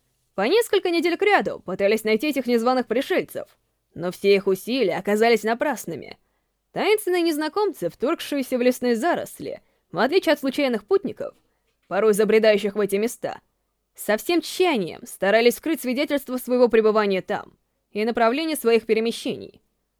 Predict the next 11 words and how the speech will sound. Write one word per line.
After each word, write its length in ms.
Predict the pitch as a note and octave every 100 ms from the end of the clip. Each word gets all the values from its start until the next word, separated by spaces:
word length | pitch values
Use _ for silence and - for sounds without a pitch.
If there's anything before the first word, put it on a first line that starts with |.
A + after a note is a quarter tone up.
| _ _ F#3+
Не 160 | B3
случись 480 | - G4+ G4+ A#4 -
им 100 | F4+
очутиться 540 | D#4+ E4+ - F#4 -
на 140 | A#3 B3
столь 200 | - D#4
близком 340 | C#4 D4+ C#4
расстоянии 420 | B3+ B3+ B3+ B3+ A#3+
от 60 |
наших 340 | A#3+ A#3 G#3+ F#3+
границ, 560 | G3 A#3 D#4 - -